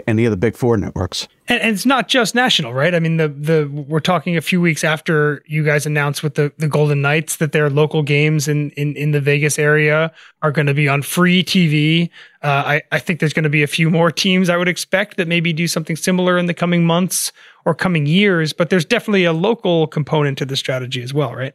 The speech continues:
Speaker 1: Yeah. So, you know, as we were looking at Ion and the opportunity with that network,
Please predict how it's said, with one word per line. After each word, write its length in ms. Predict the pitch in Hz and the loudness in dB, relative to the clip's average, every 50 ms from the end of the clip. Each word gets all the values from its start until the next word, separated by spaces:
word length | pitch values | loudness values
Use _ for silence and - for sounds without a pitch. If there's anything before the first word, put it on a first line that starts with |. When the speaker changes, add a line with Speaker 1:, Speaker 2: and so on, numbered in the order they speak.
| - - | -6 -2
Speaker 1:
Yeah. 340 | 156 156 180 202 185 143 - | 0 2 2 2 2 0 0
So, 380 | - - 147 143 147 143 - - | 0 0 2 2 2 0 0 0
you 120 | 156 139 | 0 2
know, 120 | 135 127 131 | 2 2 2
as 220 | 98 135 123 - | 2 0 0 0
we 60 | 147 | 0
were 140 | 143 143 143 | 2 2 2
looking 320 | 135 147 139 - 143 131 135 | 2 0 0 0 0 2 2
at 200 | 135 127 107 - | 2 0 0 0
Ion 440 | - 131 139 143 127 113 113 110 107 | 0 0 2 2 2 2 2 2 2
and 140 | 113 113 107 | 2 2 2
the 100 | 113 113 | 2 2
opportunity 500 | 113 117 - 113 95 - - 123 110 113 | 0 0 0 -2 -4 -2 -2 0 0 2
with 160 | 110 110 107 | 0 0 0
that 200 | - 101 - - | 0 0 0 0
network, 440 | 110 127 - - 107 98 104 - | -2 -4 -2 0 0 0 -2 -2